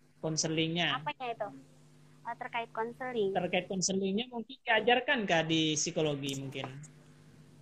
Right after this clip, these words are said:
Speaker 2: Saya nggak tahu ya maksudnya konseling di bagian apa <laughs> gitu kan.
Speaker 1: Di kons-
Speaker 2: Iya.
Speaker 1: mungkin pelatihan konseling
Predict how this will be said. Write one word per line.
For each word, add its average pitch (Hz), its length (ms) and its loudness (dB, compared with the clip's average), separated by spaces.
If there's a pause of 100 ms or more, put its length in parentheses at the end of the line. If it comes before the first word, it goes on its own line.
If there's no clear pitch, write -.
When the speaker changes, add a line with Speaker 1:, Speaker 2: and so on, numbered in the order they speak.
(600)
Speaker 2:
Saya 240 100 -10
nggak - 160 -6
tahu 220 240 4
ya 226 120 -2
maksudnya 214 440 -6
konseling 208 460 -4 (140)
di 190 40 -12
bagian 190 400 -6
apa 277 280 4
<laughs> 233 280 -2
gitu 214 160 -2 (120)
kan. 247 240 -2
Speaker 1:
Di 170 320 -8
kons- 196 280 0 (320)
Speaker 2:
Iya. 208 320 -4
Speaker 1:
mungkin 202 320 -10
pelatihan 190 480 4
konseling 185 480 2